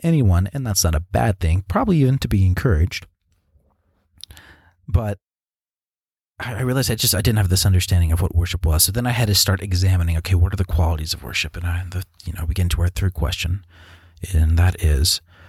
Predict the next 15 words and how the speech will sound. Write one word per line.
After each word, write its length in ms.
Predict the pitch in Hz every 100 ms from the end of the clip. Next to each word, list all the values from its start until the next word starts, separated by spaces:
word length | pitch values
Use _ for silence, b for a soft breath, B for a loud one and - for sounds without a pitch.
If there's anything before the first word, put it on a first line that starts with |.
| b b b _
why 1000 | - 82 80 78 76 80 87 120 135 151
is 220 | 151 139
worship 300 | 107 120 -
exclusive? 640 | - - - - - - - _ _ _ _ _ _ _ _ _ -
Right? 240 | 90 107
'Cause 180 | - 95
why 160 | 92 107
does 180 | 131 -
God 380 | 117 107 92 -
command 340 | 87 87 90
us 440 | 82 90 - - - _ _ _ _ _
in 540 | - 92 90 90 92 92
the 80 | 92
Mosaic 360 | 90 87 98 98
laws 500 | 95 78 80 -